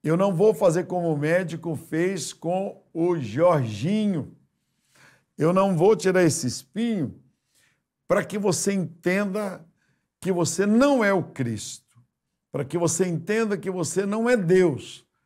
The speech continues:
você não é o poderoso. Você fala do poderoso, você serve ao Deus Todo-Poderoso, você serve a Jesus.'" Por isso que muitos de nós temos um espinho na carne,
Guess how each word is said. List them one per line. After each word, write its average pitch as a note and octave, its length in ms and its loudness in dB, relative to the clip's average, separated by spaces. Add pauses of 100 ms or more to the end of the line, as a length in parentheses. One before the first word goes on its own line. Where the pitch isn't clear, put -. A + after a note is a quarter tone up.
(380)
você C#3+ 320 -2
não G3+ 240 -2
é A#3 80 4
o A#3 100 4
poderoso. E3 1000 0 (600)
Você D#3 280 2
fala A3 520 2
do F3+ 120 -4
poderoso, A#2+ 800 -6 (320)
você C#3+ 320 -2
serve G#3 540 2
ao E3+ 100 -2
Deus D3+ 440 -2
Todo-Poderoso, A2 1120 -2 (300)
você C3+ 360 -4
serve A2+ 400 -4
a - 20 -8
Jesus.'" F#2+ 500 -14 (640)
Por G#2+ 140 -8
isso C3+ 180 -2
que A#2+ 120 -6
muitos D3+ 440 -4
de D3+ 120 -8
nós A#2 340 -6
temos G#2+ 320 -12
um G#2 100 -12
espinho D#3 720 -12
na F#2+ 240 -16
carne, - 240 -20